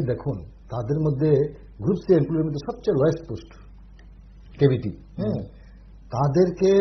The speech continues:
Speaker 1: দেওয়ার পরও হয়তো আপনি এটা বলতে পারেন যে এটা তারা এখন বলছে কথাটা যে বামফ্রন্ট সরকার যত সব শিক্ষক নিয়োগ করেছে, গুণমান শিক্ষক
Speaker 2: হুম,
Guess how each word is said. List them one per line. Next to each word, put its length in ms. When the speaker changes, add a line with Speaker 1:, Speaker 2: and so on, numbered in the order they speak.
Speaker 1:
দেওয়ার 300
পরও 220
হয়তো 240
আপনি 260
এটা 140
বলতে 300
পারেন 200
যে 140
এটা 340
তারা 300
এখন 160
বলছে 260
কথাটা 320
যে 160
বামফ্রন্ট 420
সরকার 260
যত 220
সব 100
শিক্ষক 280
নিয়োগ 260
করেছে, 260
গুণমান 500
শিক্ষক 360
Speaker 2:
হুম, 200